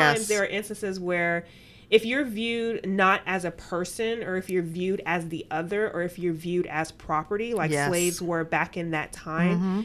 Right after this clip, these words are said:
Speaker 2: you weren't considered a hu-, a human being.
Speaker 1: Right.
Speaker 2: So s-, if you're considered property,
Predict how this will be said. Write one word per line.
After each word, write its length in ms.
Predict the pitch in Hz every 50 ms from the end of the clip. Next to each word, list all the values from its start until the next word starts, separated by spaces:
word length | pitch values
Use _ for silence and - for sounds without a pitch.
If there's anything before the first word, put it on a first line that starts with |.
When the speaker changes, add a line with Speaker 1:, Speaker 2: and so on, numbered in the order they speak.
| - -
Speaker 2:
you 140 | 190 214 247
weren't 260 | 240 233 240 254 254
considered 460 | - 254 220 - - 214 202 202 196 -
a 100 | - 180
hu-, 280 | 180 - - - - - -
a 100 | 185 175
human 420 | - - - 220 202 190 180 175 156
being. 440 | 170 151 143 104 95 90 - - - - - - -
Speaker 1:
Right. 180 | 151 151 143 135
Speaker 2:
So 220 | 220 202 202 196 196
s-, 100 | 196 -
if 160 | 196 190 190 220
you're 100 | 262 285
considered 480 | - 294 - - 247 233 208 185 -
property, 720 | - - 220 196 202 202 - 196 165 165 170 165 165 175